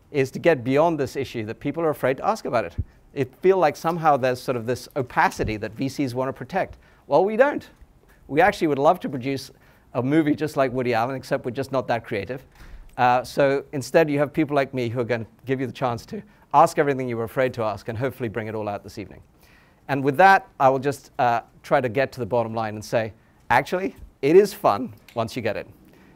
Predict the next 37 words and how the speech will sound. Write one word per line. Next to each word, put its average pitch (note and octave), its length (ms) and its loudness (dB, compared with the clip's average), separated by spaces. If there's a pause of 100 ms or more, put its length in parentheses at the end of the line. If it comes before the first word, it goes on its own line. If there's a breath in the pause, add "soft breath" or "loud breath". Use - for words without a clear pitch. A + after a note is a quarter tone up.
(120 loud breath)
And A#2+ 120 -2
I B2 60 -2
wish D#3 160 -4
I F3+ 60 -2
was C3+ 120 -4
Woody B2 220 -2
Allen A#2 240 -2
in G#2 80 -12
this G#2+ 140 -12
pose, A2+ 320 -6
but A2 160 -8
instead B2 260 -2
I'll A#2+ 80 2
have B2 120 -2
to - 60 -20
put B2+ 120 -4
up A2 60 -2
with G#2+ 100 -12
you A2 40 -6
guys F#2+ 260 -8
tonight. G2 260 -14 (760 loud breath)
Anyway, D3+ 320 4
have E3+ 220 6
some F3+ 140 -6
fun D#3+ 260 2
tonight. C#3 340 -2 (120)
Please F#3 280 0
ask D#3 300 4
all D#3 100 0
the C#3+ 80 0
questions C#3+ 440 0
you've B2 100 -6
been B2 220 -4
previously C#3+ 440 -4
afraid A#2 340 -2
to - 120 -8
ask A2+ 260 -4